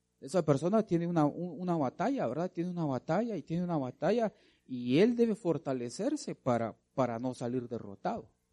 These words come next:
Amén, hermanos. Amén.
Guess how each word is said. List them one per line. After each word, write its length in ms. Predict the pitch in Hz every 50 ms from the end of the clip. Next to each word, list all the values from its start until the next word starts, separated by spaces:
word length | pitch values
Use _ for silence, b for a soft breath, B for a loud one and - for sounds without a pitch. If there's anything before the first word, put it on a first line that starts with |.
| _ _ _ _ _ _ _ _ _ _ _ _ -
Amén, 220 | 113 135 190 233 262
hermanos. 520 | 247 254 311 302 269 - - - - _ _ _ _ _ _ _ _ _ _ _ - _ _ _ _ _ _ _ _ _
Amén. 280 | - 123 160 247 277